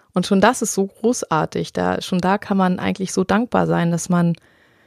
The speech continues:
dass man da ist und dass, ähm, ja, dass dieses Herz für dich schlägt und dir so viel Kraft gibt. Und dann überlege dir jetzt einmal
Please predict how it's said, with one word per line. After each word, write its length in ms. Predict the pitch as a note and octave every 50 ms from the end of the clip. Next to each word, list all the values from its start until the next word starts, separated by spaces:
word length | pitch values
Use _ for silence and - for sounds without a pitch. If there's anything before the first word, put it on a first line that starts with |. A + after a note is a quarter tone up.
| _ _ _ _ _
dass 160 | - - -
man 180 | F#3 E3+ F3 E3
da 240 | E3+ F3+ G#3 A#3 A3+
ist 300 | - - F3+ F3+ - -
und 180 | - E3+ E3
dass, 320 | F3+ F3 - - - - -
ähm, 580 | - E3+ E3 E3 E3 E3+ E3+ E3+ E3 E3+ E3 - _ _ _ _ _ _ _ _ _ - -
ja, 120 | - A3
dass 160 | A3 - -
dieses 420 | - - E3+ D#3 D#3+ E3 - - -
Herz 420 | G3 G3 G#3 G3+ - - - - - _ _ _ _ _ _ _ _ _ _ _ _ _ _ _ _
für 180 | - - G#3
dich 220 | F#3 F#3+ - - -
schlägt 500 | - G3+ A3+ A#3 A3+ A3 A3 - - -
und 240 | D#3 E3 E3+ -
dir 220 | - F3 F3 F3 E3
so 140 | E3 - F#3+
viel 180 | - - F#3+
Kraft 480 | - - - - G3+ - - - - -
gibt. 360 | - C3 C3+ - - - - - _ _ _ _ _ _ _ _ _ _ _ _ _ _ _ _ _ _ _ _ _ _ _ _ _ _ _ _ _ _ _ _ _ _ _ _ _ _ _ _ _ _ _ _ _ _ _ _ _ _ _ _ _
Und 160 | - F#3 F3 E3+
dann 200 | G3 A3+ C#4 -
überlege 420 | - A#3+ A#3 A3+ A3 A#3 A3+ A3
dir 120 | G3 G3+
jetzt 360 | G3 G3+ G#3 - - - - -
einmal 640 | F3 F#3+ G3+ G3+ G#3 G#3 G#3 G#3+ A3 A3+ A3+ A#3